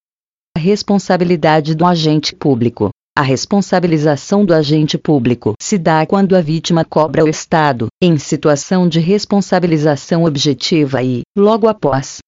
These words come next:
o Estado cobra do agente, em situação de responsabilização subjetiva, ou seja, após a análise de dolo ou culpa do agente,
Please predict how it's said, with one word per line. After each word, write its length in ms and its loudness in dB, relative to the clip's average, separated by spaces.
o 80 2
Estado 560 0
cobra 380 0
do 140 2
agente, 640 0
em 140 4
situação 720 0
de 120 0
responsabilização 1200 0
subjetiva, 960 0
ou 220 4
seja, 500 0
após 460 0
a 100 4
análise 540 2
de 160 -2
dolo 260 2
ou 140 2
culpa 360 0
do 80 0
agente, 640 0